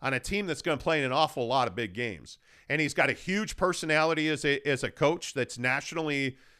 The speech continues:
uh, prominent in Lane Kiffin. There's not a lot to,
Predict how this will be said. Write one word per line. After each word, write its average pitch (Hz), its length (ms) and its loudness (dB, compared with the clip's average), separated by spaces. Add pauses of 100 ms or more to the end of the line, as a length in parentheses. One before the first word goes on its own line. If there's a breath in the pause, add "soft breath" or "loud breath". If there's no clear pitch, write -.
(200 soft breath)
uh, 131 320 6 (220)
prominent 170 540 2
in 135 180 0
Lane 151 240 0
Kiffin. 185 500 -4 (800)
There's 185 240 0
not 190 240 4
a - 20 2
lot 180 260 4
to, 151 260 0